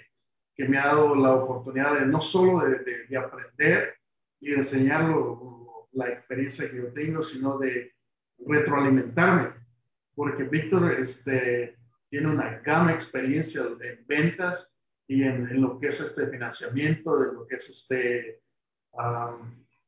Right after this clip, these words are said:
relacionado a la operación de la compañía. Mi experiencia va bastante en el fio, en, en las cosas muy prácticas, y el complementar lo que yo hacía, y al complementar lo, lo de Víctor,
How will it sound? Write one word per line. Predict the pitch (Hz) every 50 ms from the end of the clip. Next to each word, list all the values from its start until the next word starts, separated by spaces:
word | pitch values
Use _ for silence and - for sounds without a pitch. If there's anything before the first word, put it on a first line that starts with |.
| _ _ _ - - - - -
relacionado | - - 160 151 147 - - 139 135 135 147 160 165 160 139
a | 131
la | 131 127
operación | 127 131 127 127 127 - - 143 143 143
de | 143
la | 135 131 127
compañía. | - - - - - - - 151 160 165 160 -
Mi | - 131
experiencia | 127 - - - - - 135 135 131 - 139 127
va | 123 120 120 - - - _ _
bastante | - - - - - 156 175 175 - 165
en | 139 131
el | - - -
fio, | - - 170 175 190 196 190 196 196 - - _ _ _ _ _ _ _ -
en, | 131 131 123 123 127
en | 131
las | 123 120 117
cosas | - 147 143 - - 131 117
muy | 127 131 123
prácticas, | - 131 139 147 - - - - - 160 - - - - - _ _ _ _ _ _
y | - 139 147 147
el | 135 131 131 -
complementar | 143 143 139 135 135 131 131 123 - - 175 185
lo | 196 196 - -
que | - 147
yo | 156 156
hacía, | - - 180 170 143 123 123 123 - - - - 127 123
y | 123 127
al | 123 123 120 117 -
complementar | - 127 123 - 127 120 120 - - 139 147 160
lo, | 160 156 147 135 120 120
lo | 120 120
de | 120
Víctor, | 135 143 - - - 131 123 - - -